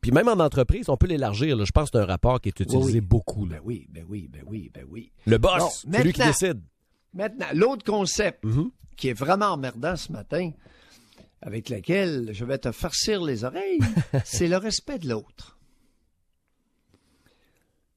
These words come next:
Speaker 2: Docteur, c'est mon enfant, j'ai bien le droit de faire ce que je veux. »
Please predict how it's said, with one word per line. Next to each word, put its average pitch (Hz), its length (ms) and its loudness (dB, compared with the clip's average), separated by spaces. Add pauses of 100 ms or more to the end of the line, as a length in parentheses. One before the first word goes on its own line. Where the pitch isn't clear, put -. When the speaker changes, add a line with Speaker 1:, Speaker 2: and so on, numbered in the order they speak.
(160)
Speaker 2:
Docteur, 320 680 4
c'est 226 180 0
mon 240 200 2
enfant, 247 560 2
j'ai 165 180 -2
bien 226 180 4
le 233 60 -2
droit 240 280 4
de 202 200 0
faire 226 340 2
ce - 100 -4
que 214 160 2
je 156 120 -4
veux. » 247 300 4